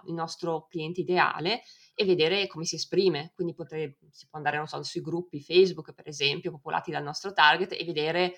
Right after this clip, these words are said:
che parole usano per descrivere determinati prodotti o magari i bisogni che hanno, perché può anche essere che uno non cerchi direttamente il prodotto, ma che cerchi un pro-, una soluzione al suo problema.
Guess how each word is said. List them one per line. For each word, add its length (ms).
che 120
parole 300
usano 340
per 120
descrivere 420
determinati 480
prodotti 640
o 100
magari 340
i 100
bisogni 460
che 120
hanno, 400
perché 220
può 120
anche 180
essere 340
che 60
uno 140
non 160
cerchi 260
direttamente 440
il 60
prodotto, 640
ma 80
che 120
cerchi 420
un 180
pro-, 180
una 240
soluzione 440
al 80
suo 180
problema. 640